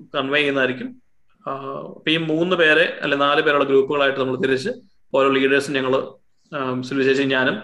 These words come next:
അപ്രോച്ച് ചെയ്യുന്നതായിരിക്കും. ഇപ്പൊ എന്നാ ചെയ്യാനുള്ള വലിയ കാര്യങ്ങളൊന്നുമില്ല, ചെറിയ കാര്യങ്ങളേ ഉള്ളൂ. ആ, നിങ്ങൾക്ക് കിട്ടുന്ന പരിശുദ്ധാത്മാവ് വർക്ക് ചെയ്യുന്നത് നമ്മളിലൂടെയൊക്കെ. പരിശുദ്ധാത്മാവിന്റെ കൈയും കാലും മനസ്സും ശരീരവും ഒക്കെ നമ്മളാ. അപ്പൊ നമുക്ക് കിട്ടുന്ന ഒരു ഓപ്പർച്യൂണിറ്റിയാണ് നമ്മൾ അങ്ങനെ ചെയ്യുക.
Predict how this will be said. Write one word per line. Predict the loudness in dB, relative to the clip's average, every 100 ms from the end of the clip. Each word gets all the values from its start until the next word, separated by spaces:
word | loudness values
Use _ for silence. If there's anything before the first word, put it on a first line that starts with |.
| -14 _ _ -6
അപ്രോച്ച് | 0 0 2
ചെയ്യുന്നതായിരിക്കും. | 2 2 -2 -4
ഇപ്പൊ | -14 _ _ -2
എന്നാ | 0
ചെയ്യാനുള്ള | 0 0 2 2 2
വലിയ | 2 2
കാര്യങ്ങളൊന്നുമില്ല, | 2 2 0 0 0 0
ചെറിയ | -2 2 2
കാര്യങ്ങളേ | 0 0 0
ഉള്ളൂ. | 0 -4 -10 -20 _ _ -4
ആ, | 0 2
നിങ്ങൾക്ക് | 2 2
കിട്ടുന്ന | 0 0 2
പരിശുദ്ധാത്മാവ് | 2 0 0 0 2 2 4 2
വർക്ക് | -2 -2 -2 0
ചെയ്യുന്നത് | 0 2 2 2
നമ്മളിലൂടെയൊക്കെ. | 2 2 4 2 2 -2
പരിശുദ്ധാത്മാവിന്റെ | -6 -4 0 2 2 0 0
കൈയും | 0 0 2
കാലും | 2 2 -2 -8 -6
മനസ്സും | -4 -2 -4 -6 -4
ശരീരവും | 0 0 2
ഒക്കെ | 0
നമ്മളാ. | 2 0
അപ്പൊ | 0 -6 -16 -20 -20 _ -6
നമുക്ക് | -2 -2 0
കിട്ടുന്ന | 0 0 2
ഒരു |
ഓപ്പർച്യൂണിറ്റിയാണ് | 2 2 -2 0 0 2 0 0 -2
നമ്മൾ | -2 -4
അങ്ങനെ | -2 -2
ചെയ്യുക. | 0 0 2